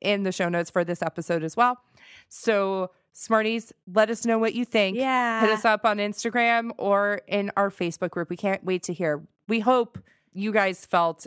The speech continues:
Speaker 1: as special about this episode as we feel about it.
Speaker 2: Yeah, I really do. And let us know if you did, even if it's just, "That was great." Just so that she can know too, because I'll pass on anything to her. And I,
Speaker 1: Totally.
Speaker 2: I'm sure she would appreciate it.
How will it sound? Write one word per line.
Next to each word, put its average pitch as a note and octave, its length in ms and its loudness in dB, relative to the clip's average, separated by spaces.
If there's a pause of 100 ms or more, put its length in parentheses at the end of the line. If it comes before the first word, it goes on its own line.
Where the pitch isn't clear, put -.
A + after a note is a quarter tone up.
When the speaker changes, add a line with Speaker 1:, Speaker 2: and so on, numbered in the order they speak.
(120)
Speaker 1:
as E3 280 0
special D#3+ 800 -2 (240)
about E3 300 0
this D#3+ 180 -4
episode D#3 400 -4
as D#3 140 -6
we C#3 120 -8
feel - 180 -8
about - 300 -10
it. F#3 60 -4
Speaker 2:
Yeah, D#3+ 400 -8
I F#3 100 -4
really F#3+ 340 -4
do. F3 180 -6
And F3+ 160 -4
let C4 120 0
us E4 160 -6
know B3+ 140 0
if A#3+ 140 -8
you G#3 60 -6
did, E3 340 -4
even G#3 260 -6
if A#3 140 -8
it's - 180 -10
just, - 280 -12
"That G3 140 -4
was F#3+ 140 -12
great." D#3+ 400 -2 (560)
Just B3+ 220 -4
so E4 140 0
that A3 140 -4
she B3+ 200 -4
can A#3+ 200 0
know A3 140 0
too, A3+ 260 -2
because C4 280 -2
I'll A#3+ 120 4
pass B3 320 0
on G#3+ 160 0
anything F#3 640 -2
to F#3 80 -8
her. F#3 440 0 (340)
And A#3 100 8
I, G#3 60 4
Speaker 1:
Totally. D#3 240 0
Speaker 2:
I'm G#3+ 180 2
sure G#3 260 -4
she - 160 -8
would F3+ 120 0
appreciate - 480 -4
it. - 180 -8